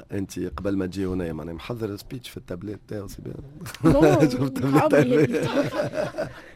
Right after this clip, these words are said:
Speaker 1: <laughs> شنو كنت تستنى كي جيت هنا؟ معناتها شنو اللي حابب تتعلم؟ جوست حبيت تعدي الوقت، جوست ما خاطر فادد، ولا كنت عندك هكا دي زوبجيكتيف معينين حبيت توصل لهم ب-، في الجمعة
Speaker 2: أم،
Speaker 1: هذيا؟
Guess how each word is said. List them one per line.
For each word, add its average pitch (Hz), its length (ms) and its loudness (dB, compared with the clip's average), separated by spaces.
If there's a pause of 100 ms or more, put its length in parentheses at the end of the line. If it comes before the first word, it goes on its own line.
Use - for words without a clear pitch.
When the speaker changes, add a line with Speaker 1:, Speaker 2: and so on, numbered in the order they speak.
Speaker 1:
<laughs> - 400 -16
شنو 170 140 4
كنت 156 160 2
تستنى 95 600 -2
كي - 160 -6
جيت 98 220 -4
هنا؟ 92 180 -4
معناتها 85 200 -8
شنو 120 140 -2
اللي 113 120 -2
حابب 98 300 -8
تتعلم؟ 95 420 -6
جوست 120 260 -8
حبيت 104 280 -6
تعدي 104 220 0
الوقت، 110 360 0
جوست 98 260 -8
ما 101 120 -2
خاطر 92 200 -8
فادد، 131 320 -4
ولا 101 160 -2
كنت 113 280 -2
عندك 101 340 0
هكا 95 360 -6
دي 92 160 -8
زوبجيكتيف 95 600 -6
معينين 95 360 -6
حبيت - 320 -8
توصل 90 280 -8
لهم 92 180 -6
ب-، 92 80 -8
في 220 240 -2
الجمعة 101 260 -2
Speaker 2:
أم، 92 80 -6
Speaker 1:
هذيا؟ - 120 -6